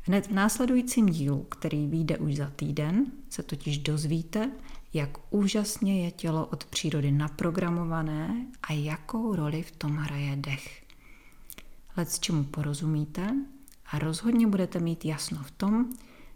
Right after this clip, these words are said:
jak to s těmi zázraky doopravdy je. Podcast Dechové rituály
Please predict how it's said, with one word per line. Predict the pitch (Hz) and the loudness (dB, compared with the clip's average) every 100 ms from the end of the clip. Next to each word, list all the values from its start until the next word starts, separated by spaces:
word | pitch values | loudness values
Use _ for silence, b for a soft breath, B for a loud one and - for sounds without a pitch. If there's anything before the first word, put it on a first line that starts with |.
| - | -2
jak | 214 233 240 | 2 2 0
to | 269 | 0
s | - | 0
těmi | - 160 165 165 | 0 0 2 2
zázraky | 151 147 147 156 - 247 247 - | 0 0 -2 -4 0 0 0 -2
doopravdy | 156 156 - 147 143 156 | -2 -2 -2 -4 -4 -4
je. | 151 151 - - - - - - - B B B - - | -2 -4 -6 -16 -20 2 6 6 4 B B B -18 -8
Podcast | - 156 - - 247 - - | -6 -6 -4 0 0 0 -2
Dechové | 175 147 165 143 143 139 | -4 -2 -4 -2 0 -2
rituály | 180 - 208 208 202 202 214 | -4 0 4 6 4 0 -2